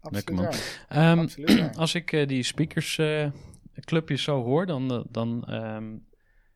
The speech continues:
Speaker 1: eh, wa-, wa-, vraag die me net te binnen schoot, van wat moet je eigenlijk doen om een goede spreker te zijn of te worden? Of, ja, ben je het al en ga je vandaar werken? Of, eh, is het, is het maar voor weinigen weggelegd? Want jij speelt in die, in die, in die, eh, topleague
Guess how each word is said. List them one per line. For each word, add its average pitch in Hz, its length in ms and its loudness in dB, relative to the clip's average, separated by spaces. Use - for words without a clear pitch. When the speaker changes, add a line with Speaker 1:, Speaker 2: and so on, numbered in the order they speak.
Speaker 1:
eh, 107 540 -12
wa-, 131 360 -2
wa-, 147 180 4
vraag 151 260 0
die 151 80 2
me 143 60 4
net 139 140 2
te 131 80 -4
binnen 165 280 0
schoot, 110 280 -2
van 131 120 -2
wat 135 120 0
moet 151 120 0
je 151 60 0
eigenlijk 143 280 -2
doen 147 100 2
om 139 60 0
een 120 100 -4
goede 147 180 -4
spreker 175 480 -8
te - 140 -12
zijn 98 300 -2
of 90 120 -8
te 113 140 -6
worden? 101 320 -2
Of, - 180 -10
ja, 110 180 -4
ben 113 280 0
je 156 60 2
het 143 120 -2
al 143 340 0
en 120 420 -6
ga - 160 -8
je 117 140 -4
vandaar 117 320 -2
werken? 139 420 0
Of, 113 340 -4
eh, 104 720 -8
is 117 140 -4
het, 117 280 -6
is - 220 -10
het 113 160 -10
maar 117 180 -2
voor 127 160 -2
weinigen 123 380 0
weggelegd? 107 460 -4
Want 101 140 -6
jij 113 140 2
speelt 120 320 -2
in 113 100 -4
die, 107 180 -6
in 110 120 -8
die, 107 240 -10
in 113 160 -12
die, 107 300 -10
eh, 104 140 -8
topleague 117 500 -2